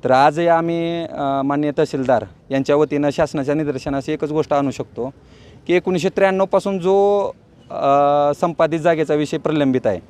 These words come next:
त्या गावठाण विस्तारवाडीची हरवलेली जागा आम्हाला शोधून द्यावी. आणि त्या हरवलेली जागेचा जर शोध लागला, तर त्या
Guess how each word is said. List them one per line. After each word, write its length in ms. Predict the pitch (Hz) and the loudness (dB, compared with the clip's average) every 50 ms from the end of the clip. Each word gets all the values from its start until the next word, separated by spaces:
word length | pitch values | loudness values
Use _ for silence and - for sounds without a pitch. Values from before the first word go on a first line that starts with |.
| - - - - - - - _ - - - | -20 -20 -20 -20 -20 -20 -20 _ -16 0 4
त्या 140 | 156 151 160 | 4 4 6
गावठाण 340 | 156 165 160 143 165 170 | 4 2 2 2 -2 -4
विस्तारवाडीची 680 | 175 170 156 - 170 156 151 151 147 139 120 - 139 156 | -4 -6 -4 -2 -2 0 0 2 0 0 -2 -2 -4 -4
हरवलेली 520 | 160 151 - 160 165 170 170 180 180 180 185 | -4 0 2 2 2 2 2 0 -2 0 2
जागा 280 | 180 180 170 160 160 | 2 2 4 4 2
आम्हाला 260 | 156 160 160 156 151 151 | 0 2 0 0 0 0
शोधून 340 | - - 156 139 143 143 139 | 0 -2 -2 0 0 0 2
द्यावी. 300 | 131 131 120 120 135 156 - - - - - - - - - | 2 2 2 0 -4 -6 -8 -16 -20 -20 -20 -20 -20 -18 -4
आणि 460 | 147 135 139 147 156 156 165 165 170 160 - | -2 0 2 2 2 2 0 0 -2 -2 2
त्या 140 | 180 170 170 | 2 2 4
हरवलेली 460 | 165 175 180 175 175 180 185 185 196 | 4 2 2 2 2 0 0 0 2
जागेचा 360 | 196 202 190 180 185 - 185 | 2 2 2 2 0 -2 -2
जर 120 | 170 175 180 151 | -2 0 -2 -2
शोध 220 | - - 190 175 | 0 0 2 2
लागला, 400 | 180 180 180 165 160 151 123 98 90 - - - - - - - - - - 151 | 4 4 4 4 4 2 2 0 -2 -10 -20 -20 -20 -20 -20 -20 -20 -10 -6 -6
तर 80 | 143 | -4
त्या 420 | - - 175 180 180 190 196 202 | 0 2 4 4 6 6 4 2